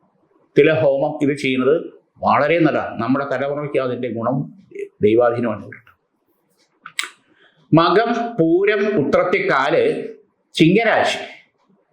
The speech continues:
ഈശ്വരാധീനം അനുകൂലമായിട്ടുണ്ട്. ഉന്നത വിദ്യാഭ്യാസ യോഗം അനുകൂലമാണെന്ന്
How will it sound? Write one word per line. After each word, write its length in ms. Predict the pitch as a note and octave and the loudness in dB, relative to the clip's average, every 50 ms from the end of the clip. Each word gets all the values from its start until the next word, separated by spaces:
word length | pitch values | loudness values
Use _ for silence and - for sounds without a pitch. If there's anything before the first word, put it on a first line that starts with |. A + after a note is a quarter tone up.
| _ _ - - - - - - _ C3+ D#3 | _ _ -20 -20 -18 -18 -18 -4 _ 2 2
ഈശ്വരാധീനം 640 | D#3+ D3+ F#3 F3 F#3 F#3+ F#3 - G3 G3+ G3+ F#3+ F3 E3 | 4 4 4 4 4 2 0 0 0 0 -2 -2 0 0
അനുകൂലമായിട്ടുണ്ട്. 760 | D#3 D#3+ F3 F#3+ G3 F#3 E3+ D3+ C#3+ - - A#2+ G2+ - - - - _ _ _ _ _ _ _ _ - _ _ - - _ - C#3 | 2 2 2 2 0 0 -2 -2 -2 -4 -6 -8 -10 -10 -14 -20 -20 _ _ _ _ _ _ _ _ -20 _ _ -20 -6 _ 2 4
ഉന്നത 220 | D#3 F3 F#3 G3+ G3+ G3 | 4 4 4 2 -2 -2
വിദ്യാഭ്യാസ 540 | F3 E3+ G3+ G3 F#3+ E3 F3+ F#3+ F3 - G3+ F#3 E3+ E3 | -4 -4 -4 -4 -2 -4 -2 -2 -2 -2 -2 -2 0 -2
യോഗം 240 | E3 E3 E3+ E3 D#3+ D3+ - C3 | -2 -2 -4 -4 -6 -6 -6 -6
അനുകൂലമാണെന്ന് 680 | D3 D3+ D3+ D#3+ E3 E3 D#3 D3+ C#3+ C#3 C#3+ C#3+ D3 | -6 -4 -2 -2 0 0 0 -2 -2 -4 -4 -2 -2